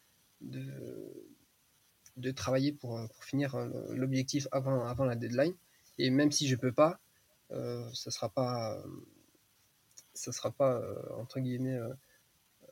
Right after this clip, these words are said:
un souci, puisque entre, j'ai, j'ai plus ou moins la, l'habitude. Mais, euh, ça m'aura permis, par exemple, si je me fixe un objectif de, de une journée, euh, ça m'aura permis d'essayer de le faire une journée. Et si, euh, au bout de deux jours, euh, enfin, à la fin de la journée, j'ai pas réussi à le faire,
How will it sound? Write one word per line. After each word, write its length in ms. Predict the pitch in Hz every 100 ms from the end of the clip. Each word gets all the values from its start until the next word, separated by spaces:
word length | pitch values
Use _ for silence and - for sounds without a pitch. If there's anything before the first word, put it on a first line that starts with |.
| - 131
un 100 | 127
souci, 320 | - 127 139
puisque 220 | 120 -
entre, 360 | 123 123 - 127
j'ai, 220 | 123 117
j'ai 140 | 117
plus 180 | 117 123
ou 60 | 123
moins 200 | 123 117
la, 140 | 117
l'habitude. 480 | 123 120 117 - - _ _ _ -
Mais, 180 | 139
euh, 200 | 127 123
ça 160 | 117 143
m'aura 180 | 131 127
permis, 360 | 123 135 165 175
par 100 | 127
exemple, 200 | 131 127
si 80 |
je 60 | 131
me 100 | 123
fixe 280 | 113 - -
un 80 | 127
objectif 400 | 123 123 135 127
de, 180 | 123
de 220 | 120 123 117
une 140 | 127
journée, 340 | 123 131 165 - _ _ _ _ _ -
euh, 440 | 69 65 65 57 - 50 - -
ça 160 | - 139
m'aura 160 | 127 123
permis 260 | 127 139
d'essayer 340 | 139 127 - 156
de 100 | 131
le 60 |
faire 200 | 113 127
une 100 | 120
journée. 320 | 120 123 160 202 _ _ _ -
Et 80 |
si, 320 | 127 - 156 147
euh, 60 |
au 80 | 131
bout 160 | 165 135
de 60 |
deux 120 | 131
jours, 360 | 123 139 143 120
euh, 200 | 120 123 131 _ _
enfin, 280 | - 135 117
à 80 | -
la 80 | 139
fin 120 | 143
de 60 | 135
la 60 |
journée, 220 | 123 131 139
j'ai 100 | 120
pas 100 | 123
réussi 180 | 117
à 40 | 131
le 80 | 127
faire, 280 | 165 170